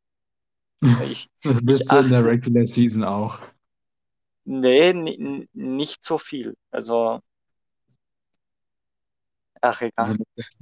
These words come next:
Speaker 1: Nebenbei laufen und bist am Handy.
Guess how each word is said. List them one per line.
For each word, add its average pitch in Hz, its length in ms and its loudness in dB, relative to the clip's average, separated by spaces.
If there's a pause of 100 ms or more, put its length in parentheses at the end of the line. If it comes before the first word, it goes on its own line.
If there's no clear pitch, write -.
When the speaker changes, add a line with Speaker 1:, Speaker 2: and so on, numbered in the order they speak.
(160)
Speaker 1:
Nebenbei 101 420 0
laufen 92 500 -12 (380)
und 101 160 -10
bist 98 220 -8
am 90 120 -4
Handy. 87 340 -10